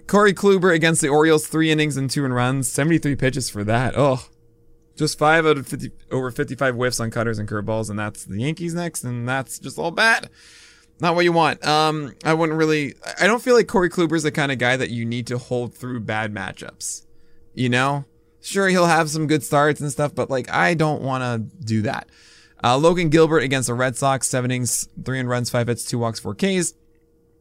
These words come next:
Uh, I mean, there's just so much to talk about from yesterday. My God. Um, I think that Logan Gilbert is good. Uh, did I see enough from the slider yesterday? Maybe.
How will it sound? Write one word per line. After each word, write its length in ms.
Uh, 280
I 60
mean, 140
there's 160
just 160
so 80
much 140
to 60
talk 240
about 140
from 120
yesterday. 260
My 20
God. 240
Um, 680
I 120
think 180
that 140
Logan 260
Gilbert 480
is 240
good. 400
Uh, 600
did 140
I 60
see 200
enough 200
from 120
the 60
slider 320
yesterday? 340
Maybe. 380